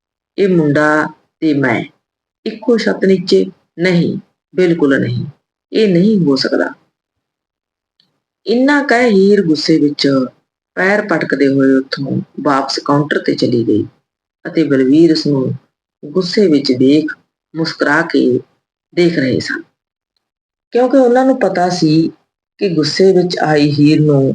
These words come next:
ਕੁਝ ਵੀ ਸਮਝਾਉਣਾ ਐਵੇਂ ਹੈ ਜਿਵੇਂ ਕੰਧ ਤੇ ਸਿਰ ਮਾਰਨਾ। ਇਸ ਲਈ ਉਹ ਵੀ ਉੱਥੋਂ ਪੌੜੀਆਂ ਚੜ੍ਹ ਵਾਪਸ ਫਸਟ ਫਲੋਰ ਤੇ ਚਲੇ ਗਏ। ਸ਼ਾਮ ਹੋ ਚੁੱਕੀ ਸੀ ਤੇ ਕੈਫੇ ਵਿੱਚ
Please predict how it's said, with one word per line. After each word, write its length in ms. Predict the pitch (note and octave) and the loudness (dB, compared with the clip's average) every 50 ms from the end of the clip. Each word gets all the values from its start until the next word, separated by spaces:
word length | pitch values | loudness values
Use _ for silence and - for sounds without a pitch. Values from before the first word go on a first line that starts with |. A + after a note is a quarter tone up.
| - - - | -4 -2 0
ਕੁਝ 240 | F#3+ G3+ F#3 F3+ G#3+ | 2 2 4 4 4
ਵੀ 160 | G3 G3+ F3 | 4 4 4
ਸਮਝਾਉਣਾ 720 | F3+ - E3+ E3+ E3+ E3+ F3 D#3+ D3 C#3+ C#3 C#3 C#3 C3+ C#3 - _ - | 2 2 0 2 2 2 0 0 2 2 2 2 0 -2 -2 -6 _ -6
ਐਵੇਂ 300 | D#3 D#3 D#3+ E3+ F3 E3 | -2 0 0 0 0 2
ਹੈ 460 | C3+ C#3 C3 C#3+ E3+ F3 F3 F3 E3+ - _ _ _ _ _ _ _ | 2 2 2 2 2 0 0 -4 -8 -16 _ _ _ _ _ _ _
ਜਿਵੇਂ 280 | E3+ F#3+ G3+ G3 G3 F#3+ F#3+ | -2 0 2 4 2 2 2
ਕੰਧ 280 | F3+ F3 E3+ F3+ F#3 G#3+ | 0 0 0 2 0 0
ਤੇ 180 | G#3 G#3+ G3 | 2 0 0
ਸਿਰ 260 | F3 - - C#3+ C3+ B2 | 0 0 0 0 0 0
ਮਾਰਨਾ। 440 | A#2+ A2+ A2 G2+ - A2 G#2 G#2 - - _ _ _ _ _ _ _ _ _ - | 0 0 0 0 0 -2 -4 -4 -8 -12 _ _ _ _ _ _ _ _ _ -4
ਇਸ 200 | C4 C4+ - C#4 | -2 -2 0 2
ਲਈ 300 | A#3 A3+ A3+ A3+ A3 - | 2 4 4 4 2 2
ਉਹ 240 | - F#3 G3 A3 A3 | 2 2 2 2 4
ਵੀ 380 | G#3 G3 E3+ D#3 D3 C#3 C3+ C3 - | 4 4 4 4 4 2 0 0 0
ਉੱਥੋਂ 380 | E3+ E3+ F3+ - F#3 F3 E3+ F3 | -2 -2 -2 0 0 0 0 0
ਪੌੜੀਆਂ 380 | E3 D#3+ D#3 D#3 D3+ D3+ C#3+ | 0 0 2 2 2 2 0
ਚੜ੍ਹ 220 | C#3+ D#3 D#3+ D#3+ D#3+ | 0 0 0 0 0
ਵਾਪਸ 460 | D#3 C#3+ C3+ C3+ C3+ - - - D#3 D3 D3+ D3+ D3+ - - _ _ _ _ | 2 0 0 0 0 -2 -2 0 0 0 0 0 -4 -8 -18 _ _ _ _
ਫਸਟ 300 | - F#3+ A3 A3 - G3+ | -2 -2 -2 0 0 -2
ਫਲੋਰ 340 | G3 F3 E3 D#3+ F3+ F#3 F3 | 0 2 2 2 2 2 0
ਤੇ 120 | E3 D3 | -2 -2
ਚਲੇ 240 | - C3+ A2+ A#2 G2+ | 0 0 2 0 0
ਗਏ। 200 | - F#2+ F2+ - - _ _ _ _ _ _ _ _ _ _ _ _ | 0 -2 -4 -4 -8 _ _ _ _ _ _ _ _ _ _ _ _
ਸ਼ਾਮ 420 | - - - G3 G#3 G#3+ A3 A3 G#3+ | -10 -4 -2 0 2 2 2 2 2
ਹੋ 200 | G3 F3+ D3+ C#3 | 2 2 2 2
ਚੁੱਕੀ 280 | C3+ C3+ - - - | 0 -2 -4 -4 -4
ਸੀ 280 | - - - - - - - _ _ _ _ _ _ _ _ - | -2 -2 -2 -2 -4 -4 -8 _ _ _ _ _ _ _ _ -4
ਤੇ 120 | A3+ A3 | -4 -4
ਕੈਫੇ 420 | G#3+ A3 G3 F#3 F3+ F3+ G#3+ G#3 | -2 -2 -2 -2 0 0 2 2
ਵਿੱਚ 240 | F#3+ F#3+ F#3+ F#3+ - | 2 2 2 2 0